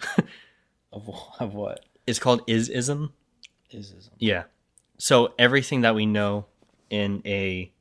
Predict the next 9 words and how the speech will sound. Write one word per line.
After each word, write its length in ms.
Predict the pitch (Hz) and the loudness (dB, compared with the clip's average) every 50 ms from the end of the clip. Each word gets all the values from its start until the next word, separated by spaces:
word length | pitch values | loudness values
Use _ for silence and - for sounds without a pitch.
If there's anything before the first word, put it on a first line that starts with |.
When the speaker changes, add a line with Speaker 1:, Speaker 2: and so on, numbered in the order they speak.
| _ - | _ -10
Speaker 1:
moral 360 | - 101 101 104 107 104 101 98 | -6 -2 0 2 2 2 0 -2
construct 680 | - - - 98 98 - - - 110 107 107 - - _ - | -4 -6 -6 -4 -4 -4 -4 -2 -4 -4 -4 -6 -16 _ -16
is 160 | 92 90 90 | -14 -14 -14
based 380 | _ - 98 95 95 - - - | _ -8 -6 -6 -6 -6 -8 -8
off 220 | - 92 - - - | -8 -8 -8 -8 -10
of 60 | 95 | -10
the 80 | 95 | -10
word 260 | 92 95 95 95 101 - - | -8 -8 -8 -10 -10 -12 -12
is. 360 | 98 95 92 98 110 - - | -10 -8 -8 -8 -8 -10 -14